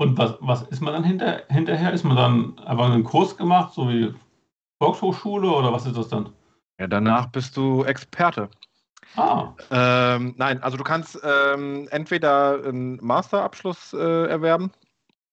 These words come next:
Speaker 2: äh, dann bist du ein Master of Science in biomedizinischer Informatik und Data Science, oder du kannst ein Hochschulzertifikat erwerben.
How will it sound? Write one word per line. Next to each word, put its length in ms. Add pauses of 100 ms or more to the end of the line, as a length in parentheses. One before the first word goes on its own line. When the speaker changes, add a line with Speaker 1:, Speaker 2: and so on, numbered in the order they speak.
(380)
Speaker 2:
äh, 260
dann 120
bist 140
du 40
ein 40
Master 280
of 100
Science 500
in 160
biomedizinischer 640
Informatik 480
und 120
Data 220
Science, 460 (1040)
oder 640
du 140
kannst 560
ein 480
Hochschulzertifikat 1040
erwerben. 420